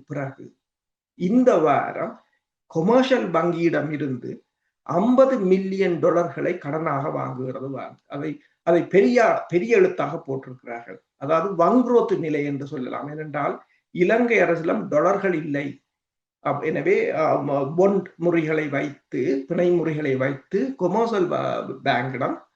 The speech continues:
ஐம்ப-, ஐம்பது மில்லியன் டாலர்களை கேட்டிருக்கிறதாக கூறப்படுகிறது. ரெண்டாயிரத்தி இருபத்தி ரெண்டாம் ஆண்டு பொருளாதார வீழ்ச்சி வந்த போது அந்த அரசு எவ்வாறு,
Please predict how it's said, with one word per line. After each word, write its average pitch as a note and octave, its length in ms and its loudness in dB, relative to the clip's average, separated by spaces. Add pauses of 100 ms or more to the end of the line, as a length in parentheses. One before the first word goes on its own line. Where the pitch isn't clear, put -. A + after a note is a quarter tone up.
(220)
ஐம்ப-, G#3 400 0
ஐம்பது G3 420 2
மில்லியன் D3 420 -2
டாலர்களை D3 640 -4
கேட்டிருக்கிறதாக C3+ 880 -6 (140)
கூறப்படுகிறது. - 800 -8 (400)
ரெண்டாயிரத்தி G3+ 440 2
இருபத்தி G3+ 320 -2
ரெண்டாம் F#3 340 0
ஆண்டு F3 580 2
பொருளாதார E3 500 -2
வீழ்ச்சி E3+ 380 -8
வந்த D#3 300 -4
போது D3+ 240 -6
அந்த C#3+ 220 -2
அரசு E3 260 -4
எவ்வாறு, D#3+ 640 -2